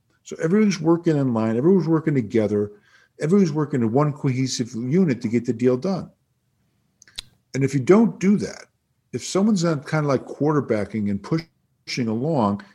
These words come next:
it could wallow and things could happen. And, and, and the number, as I said earlier, one of the things that happens is the seller starts getting upset. You know, our clients get upset, and we're managing all that emotional aspect of this transaction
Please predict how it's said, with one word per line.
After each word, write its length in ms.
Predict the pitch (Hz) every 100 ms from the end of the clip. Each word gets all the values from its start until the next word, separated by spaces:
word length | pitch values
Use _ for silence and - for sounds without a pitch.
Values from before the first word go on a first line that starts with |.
| _
it 140 | 180
could 100 | 208
wallow 540 | 156 175 208 110 - - _ _ _ _ _ _ _
and 160 | 123 117
things 220 | 160 151
could 140 | 165 151
happen. 420 | 190 202 - - _ _ _ _ _ _ _ _ _ _
And, 200 | 135 127
and, 180 | 147 143
and 160 | 143 151
the 60 |
number, 320 | 160 240 175 143
as 280 | 135 147
I 60 | 165
said 220 | 156 175
earlier, 320 | 202 185 110 - - -
one 160 | 175
of 80 | 226
the 40 | 160
things 140 | 139
that 100 | 120
happens 440 | 156 214 139 101
is 300 | 110 120 113 - -
the 60 |
seller 300 | 139 226 240
starts 280 | - 120 110
getting 240 | 117 113
upset. 520 | 156 - 262 - - _ _ _ _
You 60 | 131
know, 80 | 127
our 80 |
clients 340 | 143 160 165 156
get 140 | 165
upset, 500 | 170 - 226 196 - -
and 160 | 127
we're 120 | 185 220
managing 540 | 170 214 226 143 120
all 240 | 120 156 160
that 220 | 139 123
emotional 720 | 110 123 131 110 95 90 - _ _ _ _ -
aspect 640 | 147 175 - - 101 -
of 60 | 101
this 160 | 98
transaction 1120 | - - 113 95 120 165 160 - 90 78 92